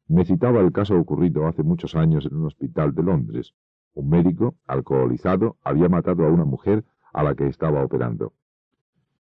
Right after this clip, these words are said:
Yo le pregunté en qué hospital había trabajado y pude documentarme sobre el homicidio por imprudencia que había cometido el doctor Armstrong. Una conversación entre dos oficiales retirados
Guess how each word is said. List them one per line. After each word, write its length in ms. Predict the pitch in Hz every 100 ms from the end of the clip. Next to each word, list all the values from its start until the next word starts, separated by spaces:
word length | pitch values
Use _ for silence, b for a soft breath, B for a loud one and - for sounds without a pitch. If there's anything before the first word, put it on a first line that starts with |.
| _
Yo 140 | 110
le 80 | 135
pregunté 500 | 117 107 95 117 104
en 100 | 85
qué 80 | 107
hospital 480 | 101 80 78 90 80
había 260 | 73 76
trabajado 600 | - 73 65 85 69 65 -
y 120 | 76
pude 280 | 73 98 95
documentarme 720 | 80 78 73 65 82 82 80
sobre 380 | 87 80 71 69
el 80 | 64
homicidio 600 | 65 65 - 85 87 95 -
por 160 | 78 73
imprudencia 760 | 67 62 64 87 85 98 101
que 160 | - 69
había 240 | 65 80
cometido 480 | - 69 65 80 80
el 80 | 65
doctor 460 | 65 - - 71 -
Armstrong. 500 | 64 60 - 58 - _ _ _ _ _ _ _ _ _ _ _ _ _ _ _ _ _ _ _ _ 123
Una 160 | 131
conversación 640 | 135 131 113 101 101 98 90
entre 260 | 71 71
dos 220 | 67 104
oficiales 560 | 104 - 67 87 80 65
retirados 760 | 80 73 64 65 58 78 85